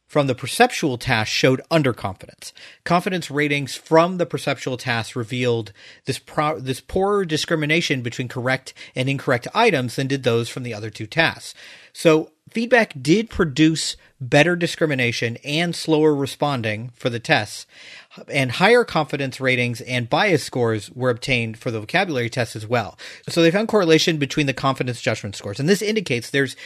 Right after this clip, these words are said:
a separate trait that we'll just, that they just called self-confidence that is different from the ability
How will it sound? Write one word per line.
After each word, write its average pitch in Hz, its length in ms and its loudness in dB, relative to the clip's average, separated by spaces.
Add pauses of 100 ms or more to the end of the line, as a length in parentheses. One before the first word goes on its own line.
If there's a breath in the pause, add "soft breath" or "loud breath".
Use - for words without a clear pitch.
(220 loud breath)
a 160 80 -4
separate 196 540 -4
trait - 380 -4
that 127 120 -8
we'll 127 120 -8
just, 127 240 -8
that 123 180 0
they 139 100 4
just 127 180 -4
called 113 280 -2
self-confidence 143 880 0
that 127 120 -2
is 120 140 -6
different 151 480 0 (320 loud breath)
from 139 420 0 (220 soft breath)
the 139 200 2
ability 117 760 2